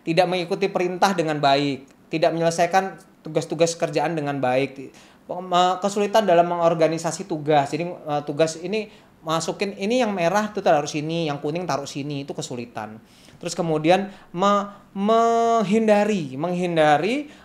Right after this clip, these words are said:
untuk melakukan suatu kegiatan yang membutuhkan perhatian yang jangka panjang ya. Jadi ngerjain apa ya, main Lego, main puzzle, itu, itu P R banget ya, P R banget.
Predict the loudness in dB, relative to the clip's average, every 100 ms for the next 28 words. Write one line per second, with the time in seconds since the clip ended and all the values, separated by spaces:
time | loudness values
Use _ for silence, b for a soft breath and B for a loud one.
0 | B -2 0 -2 2 2 2 2 0 0
1 | -8 2 2 2 -2 -2 -4 -4 0 0
2 | 2 0 0 -4 -4 -2 -2 -2 -2 -2
3 | -4 -16 _ _ -6 -6 -4 0 0 0
4 | -12 B B _ -6 -6 -6 -6 -6 -8
5 | -8 -12 -12 -6 -4 -4 -6 -6 -8 -6
6 | -8 -8 -10 -10 -10 -8 -6 -4 -4 -2
7 | -2 0 0 -2 -4 B B -8 -6 -4
8 | -4 -4 -4 -6 -6 -10 -16 B B _
9 | _ -4 -2 -2 0 2 0 -2 -6 -6
10 | -8 -10 -10 -6 -4 -2 -2 -4 -10 -16
11 | -18 _ _ -8 -8 -10 -14